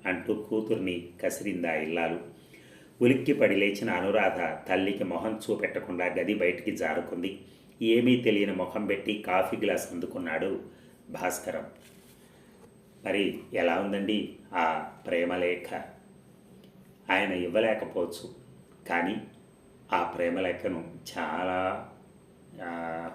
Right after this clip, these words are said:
హృద్యంగా వ్రాశాడు ఆయన. మ్మ్, నేను కూడా చెప్పకూడదు, కానీ నేను కూడా యుక్త వయస్కులో ఉన్నప్పుడు ఇలాగే,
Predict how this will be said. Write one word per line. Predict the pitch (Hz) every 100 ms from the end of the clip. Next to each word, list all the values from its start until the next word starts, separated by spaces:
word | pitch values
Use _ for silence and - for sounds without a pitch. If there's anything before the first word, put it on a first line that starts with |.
| 120
హృద్యంగా | 110 90 107 104 104
వ్రాశాడు | 90 76 - - 80
ఆయన. | 78 78 85 - - - - - - - - - - - - - -
మ్మ్, | 127 127 127 131 135 127 127 - - -
నేను | 95 78 87
కూడా | 110 117
చెప్పకూడదు, | - 110 - 117 113 107 - - - -
కానీ | 98 101 98 87 - - - - - -
నేను | 78 78
కూడా | 87 113 107 - - - - 95
యుక్త | 87 - 98
వయస్కులో | 92 90 - 104
ఉన్నప్పుడు | 95 92 90 - 95
ఇలాగే, | 90 87 90 104 -